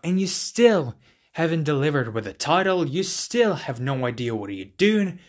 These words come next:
From week to week, it just appears from out of nowhere. You see someone like Titus O'Neil, someone like Dabba-Kato, someone like Dolph Ziggler winning or losing there for absolutely no reason,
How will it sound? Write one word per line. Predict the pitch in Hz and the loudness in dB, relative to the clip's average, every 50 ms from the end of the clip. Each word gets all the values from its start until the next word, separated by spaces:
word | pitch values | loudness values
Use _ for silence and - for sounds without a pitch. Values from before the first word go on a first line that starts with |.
| _ _ _ _ | _ _ _ _
From | _ - 127 123 123 131 | _ -10 -8 -6 -4 0
week | 202 269 254 - - | 0 0 0 -2 0
to | - 214 | 0 0
week, | 180 165 175 165 165 165 - - _ _ _ | 2 2 2 0 0 -2 -6 -16 _ _ _
it | - 113 104 - | -10 -10 -8 -4
just | - 175 220 240 - - 240 | 0 0 2 2 2 -2 -4
appears | 240 - - 185 170 156 151 143 | -4 0 0 2 2 2 0 0
from | - - - 107 98 110 | -2 -6 -8 -8 0 2
out | 156 196 220 214 | 4 4 4 2
of | 208 196 | 2 0
nowhere. | 175 156 147 139 123 107 101 | 0 0 0 -2 -2 -4 -6
You | 98 104 | -8 -8
see | 101 - - 123 | -8 -8 -8 -8
someone | 117 - 123 107 101 95 | -6 -4 -4 -4 -4 -6
like | 95 95 - | -8 -8 -6
Titus | - - 202 226 233 214 196 202 - | -2 2 4 4 4 4 2 0 0
O'Neil, | 170 160 143 127 120 110 92 90 | 0 0 0 -2 -2 -4 -6 -8
someone | 87 - - - 131 131 127 123 123 117 | -10 -12 -6 -4 -4 -2 -2 -4 -4 -4
like | 113 110 110 104 - - _ - - - - - - - _ _ | -4 -4 -4 -6 -8 -14 _ -20 -20 -20 -20 -20 -20 -20 _ _
Dabba-Kato, | - 185 220 202 208 202 202 - - 160 147 131 113 - - 101 - _ _ _ _ _ _ _ _ | 4 6 6 6 4 2 4 2 2 2 2 0 -2 -8 -12 -14 -18 _ _ _ _ _ _ _ _
someone | _ - - 135 135 139 135 127 | _ -2 0 0 0 0 0 0
like | 127 127 127 127 117 - _ | 2 2 0 0 -2 -6 _
Dolph | - 156 208 226 208 | 4 6 6 6 4
Ziggler | 143 - 170 180 156 131 120 110 98 - | 2 2 2 0 0 0 -4 -6 -6 -6
winning | - 139 175 190 190 190 180 170 | -4 -4 -2 -2 -2 -4 -2 -2
or | 156 | 0
losing | 147 139 147 165 165 151 147 120 110 104 | 2 2 2 2 2 0 -2 -6 -6 -6
there | 98 92 92 90 104 - _ _ _ _ _ _ _ _ _ _ | -6 -6 -8 -8 -10 -14 _ _ _ _ _ _ _ _ _ _
for | - - - - - | -8 -8 -8 -2 0
absolutely | 226 269 262 - - - 233 233 226 214 202 180 160 | 0 0 0 -2 -2 0 2 2 2 2 2 2 2
no | 143 135 170 196 202 | 2 0 0 2 0
reason, | 185 151 143 156 156 156 147 131 123 143 135 127 127 120 | 0 0 0 0 0 0 -2 -2 -4 -4 -4 -4 -4 -6